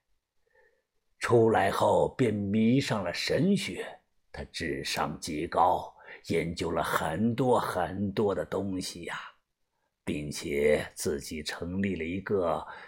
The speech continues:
叫什么的研究室。他一直相信这世上有一些东西存在着。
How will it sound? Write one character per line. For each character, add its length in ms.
叫 260
什 240
么 100
的 160
研 380
究 220
室。 520
他 100
一 380
直 240
相 320
信 340
这 140
世 320
上 600
有 360
一 140
些 220
东 280
西 200
存 480
在 340
着。 120